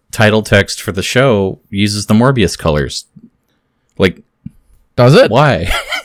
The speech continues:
Speaker 1: <laughs>
Speaker 2: I mean, those are kind of generic colors, though, aren't they?
Speaker 1: But it's like,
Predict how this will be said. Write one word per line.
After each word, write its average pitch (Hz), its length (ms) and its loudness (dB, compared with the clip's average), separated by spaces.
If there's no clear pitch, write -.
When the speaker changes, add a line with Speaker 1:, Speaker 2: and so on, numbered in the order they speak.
Speaker 1:
<laughs> - 1160 -2
Speaker 2:
I 147 100 2
mean, 180 320 4
those 185 200 4
are 214 80 2
kind 196 200 0
of 165 60 2
generic 143 400 2
colors, 131 400 4
though, 104 120 2
aren't 110 220 0
they? 147 260 2
Speaker 1:
But - 160 -4
it's 160 220 -2
like, 175 320 0